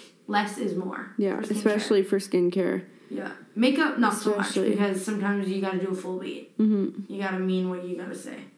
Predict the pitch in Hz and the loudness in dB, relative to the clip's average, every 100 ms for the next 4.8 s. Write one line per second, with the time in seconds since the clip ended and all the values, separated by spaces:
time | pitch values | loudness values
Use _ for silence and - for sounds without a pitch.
0 | 170 - - - - - - 190 185 - | -16 -16 -20 -20 -20 -14 -8 -4 -4 -6
1 | - 262 - - - - - - - - | -2 0 0 -4 -12 -12 -12 -6 -6 -4
2 | - 311 277 294 277 277 302 - - 932 | 2 8 10 10 8 8 6 4 0 -2
3 | 855 - - - - 587 508 262 233 233 | -4 -6 -8 -4 -4 4 10 12 12 8
4 | 226 233 240 262 - 247 214 | 8 8 10 8 6 2 4